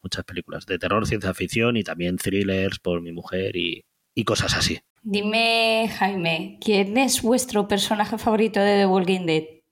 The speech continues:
Speaker 2: Tanto de tu mujer como el
Speaker 1: Uf.
Speaker 2: tuyo, ¿eh?
Speaker 1: Uf, qué
Speaker 2: Uf,
Speaker 1: pro-,
Speaker 2: qué
Speaker 1: ostras,
Speaker 2: compromiso.
Speaker 1: pero, pero gordo, ¿eh?
Speaker 2: <laughs>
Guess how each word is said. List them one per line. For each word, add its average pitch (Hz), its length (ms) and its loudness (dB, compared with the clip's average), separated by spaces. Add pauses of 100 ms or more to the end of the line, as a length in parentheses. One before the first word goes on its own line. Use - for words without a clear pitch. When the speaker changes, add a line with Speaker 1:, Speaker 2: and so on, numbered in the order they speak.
(120)
Speaker 2:
Tanto 196 240 0
de 196 120 4
tu 208 100 2
mujer 220 240 2
como 185 140 8
el 233 80 4
Speaker 1:
Uf. - 100 -2
Speaker 2:
tuyo, 165 260 6
¿eh? 240 120 4 (840)
Speaker 1:
Uf, 156 460 0
qué 214 80 2
Speaker 2:
Uf, 233 80 2
Speaker 1:
pro-, 131 100 4 (600)
Speaker 2:
qué 208 160 -2
Speaker 1:
ostras, 151 500 2
Speaker 2:
compromiso. - 100 2
Speaker 1:
pero, 98 280 2
pero 98 180 2
gordo, 98 400 4
¿eh? 220 180 4
Speaker 2:
<laughs> - 1500 -8